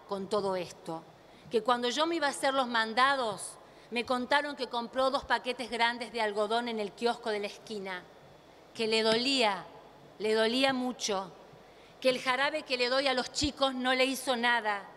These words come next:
que se me fue muriendo enfrente de los ojos. Y usted vio cómo es la vida,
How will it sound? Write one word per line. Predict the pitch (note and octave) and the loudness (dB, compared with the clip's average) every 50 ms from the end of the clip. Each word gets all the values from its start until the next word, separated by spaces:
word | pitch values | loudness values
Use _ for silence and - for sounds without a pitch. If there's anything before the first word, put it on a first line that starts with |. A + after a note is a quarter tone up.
| - - - - - - - - - - - - - - - - - | -20 -20 -20 -20 -20 -20 -20 -20 -20 -20 -20 -20 -20 -20 -20 -20 -2
que | - C4+ B3+ | 0 0 0
se | C4 C#4+ B3+ | 2 0 0
me | B3+ C4 B3+ | 2 0 0
fue | - - D#4 D#4+ E4 | 0 0 2 2 2
muriendo | D#4+ D#4 D4+ C#4+ C#4+ D4 D4 D4+ D4+ D4+ C#4+ C#4+ D4 D4+ D4 D4 - - | 2 0 0 0 4 4 4 2 2 -2 0 2 2 2 2 0 -6 -6
enfrente | A#3+ A#3+ A#3+ G#3 - - C4+ C#4 C#4 C#4+ D4 C#4 D4 C4 | -6 -6 -6 -8 0 2 4 6 6 4 2 0 0 0
de | B3+ B3 | 2 2
los | A#3 A3+ - - - | 0 -2 -4 -2 2
ojos. | A#3+ G#3+ F#3+ - - G3+ G3 G3 F#3 - - - - - - - - - - - - - - - - - | 2 2 2 0 -2 -4 -4 -2 -4 -6 -10 -10 -12 -14 -20 -20 -20 -20 -20 -20 -20 -20 -20 -20 -14 -6
Y | A#3 B3 | -4 -4
usted | A3+ - - C#4+ C4+ | -4 0 0 0 2
vio | A#3+ A3 A#3 C4+ A#3+ A3 G3 F3 - - - - - - - - | 4 4 4 4 4 2 -2 -8 -16 -18 -20 -20 -20 -20 -2 0
cómo | B3+ B3 B3 C4 | 2 2 2 0
es | B3 B3 | -2 0
la | B3+ A#3+ A3+ | 0 0 0
vida, | G#3+ A3+ A3+ G#3+ G3+ G3 G3 G3 | 0 0 -4 -2 0 0 -2 -2